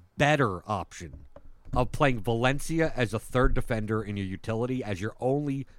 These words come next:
Man United exposure. Because once the lineups come out,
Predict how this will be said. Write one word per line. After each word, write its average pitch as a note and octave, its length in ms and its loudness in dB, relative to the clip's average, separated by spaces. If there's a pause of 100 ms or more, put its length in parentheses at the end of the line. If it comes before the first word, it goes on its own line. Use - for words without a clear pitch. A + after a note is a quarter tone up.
Man A#2+ 240 0
United A#2 340 2
exposure. - 580 -12 (260)
Because C3 760 0 (680)
once D3 280 2
the F3 100 0
lineups D3 400 2
come B2 180 -2
out, A2 460 0